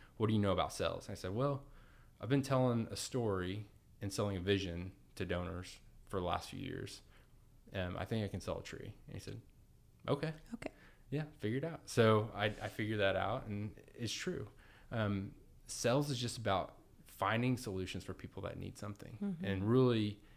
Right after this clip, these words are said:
Speaker 1: you're helping fulfill people's visions.
Speaker 2: Mm-hmm.
Speaker 1: So starting sales at Strata,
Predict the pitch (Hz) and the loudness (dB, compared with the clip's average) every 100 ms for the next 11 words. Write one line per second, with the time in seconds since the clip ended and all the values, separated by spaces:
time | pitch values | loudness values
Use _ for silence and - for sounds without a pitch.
0 | - 107 110 117 110 98 - 98 107 104 | -8 -2 0 0 -4 -6 -6 -6 -6 -12
1 | 101 95 104 95 113 - 190 175 185 190 | -8 -8 -8 -10 -10 -6 -4 -4 -4 -6
2 | 175 - 101 - 131 143 123 127 117 113 | -4 2 4 6 6 8 6 4 4 2
3 | - 101 90 90 92 | 2 4 6 4 -2